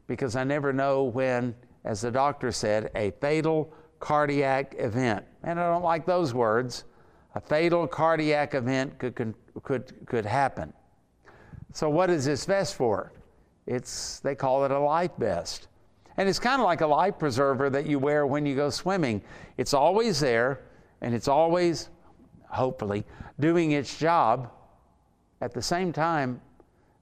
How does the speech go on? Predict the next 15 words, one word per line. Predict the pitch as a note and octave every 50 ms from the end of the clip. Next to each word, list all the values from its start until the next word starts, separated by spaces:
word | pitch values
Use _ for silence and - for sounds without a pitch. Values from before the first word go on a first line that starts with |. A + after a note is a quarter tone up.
| _
um, | - C3 C3 C3 C3 C3 -
I'm | - D3 -
kind | - D#3 D#3+ D#3
of | D3 C3+
in | C#3+ C#3
a | C3+ A#2+
dilemma. | A#2+ B2+ A#2 A#2+ C3 C3+ C#3 C3 A2
This | A2 B2 A#2 - -
is | C#3 - - - - - -
sort | - - C3+ B2+
of | B2
like | A#2 A#2 A2+ A2
insurance, | C3 B2+ C3+ C3 - - A#2 G#2+ G#2 G#2+ A2 - - G#2
I | G2+ G#2
guess. | G#2+ G#2+ A2+ B2 A#2+ - -